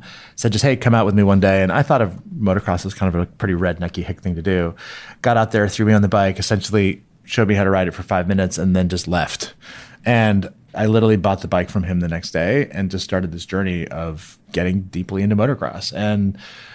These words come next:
doing the big, big jumps and doing the hare scrambles with a hundred and fifty riders of all levels and battling it out with people on the course and, uh, ending up in the hospital a bunch of different times. And it's just an incredible addiction. But I think what's,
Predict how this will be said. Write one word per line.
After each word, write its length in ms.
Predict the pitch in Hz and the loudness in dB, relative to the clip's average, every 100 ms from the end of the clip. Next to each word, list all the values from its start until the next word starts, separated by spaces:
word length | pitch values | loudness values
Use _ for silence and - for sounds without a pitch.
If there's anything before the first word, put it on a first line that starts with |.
| - - | -20 -16
doing 360 | - 101 107 110 | -4 0 2 2
the 80 | 104 | 2
big, 440 | 107 113 113 113 | 2 2 0 -2
big 160 | 113 107 | 0 2
jumps 400 | 113 123 131 113 | 4 4 2 2
and 360 | 101 98 98 | 2 2 0
doing 180 | 107 110 | 0 0
the 80 | 104 | 2
hare 140 | 107 | 2
scrambles 500 | 101 101 101 104 110 | 0 0 0 0 -2
with 80 | 101 | -2
a 40 | 98 | -4
hundred 200 | 107 101 | -2 -2
and 80 | |
fifty 240 | 98 104 104 | -4 -4 0
riders 360 | 92 98 104 | 0 0 0
of 80 | 98 | 0
all 140 | 101 95 | 0 2
levels 480 | 95 110 120 113 | 0 0 0 0
and 300 | 98 95 92 | 0 0 0
battling 300 | 87 90 101 | 0 -2 -2
it 60 | 95 | -2
out 140 | 95 | -2
with 100 | 78 | -4
people 200 | 101 104 | -6 -4
on 80 | 101 | -4
the 60 | 92 | -4
course 460 | - 101 107 - | -2 2 2 0
and, 280 | 101 90 87 - - - - - | 0 0 0 -6 -16 -18 -14 -4
uh, 140 | 90 85 | -2 0
ending 200 | 101 104 | 0 0
up 80 | |
in 40 | 101 | 0
the 60 | |
hospital 380 | 95 98 - 104 | 0 0 0 -4
a 20 | |
bunch 200 | 95 95 | -2 -4
of 60 | - | -6
different 200 | 98 101 | -8 -2
times. 360 | 101 98 101 95 | 0 2 0 0
And 160 | 90 - | -4 -4
it's 180 | 101 | -10
just 300 | - 104 - | -4 -4 -4
an 60 | 101 | -6
incredible 340 | 101 101 92 | -4 -4 -4
addiction. 520 | 90 117 113 92 85 82 - - - - - | -2 -2 -4 -4 -4 -8 -16 -20 -20 -20 -10
But 580 | 107 98 139 123 - - _ _ _ - | -6 2 2 2 -2 -14 _ _ _ -6
I 60 | |
think 220 | 123 135 113 | 0 2 2
what's, 180 | 113 | 0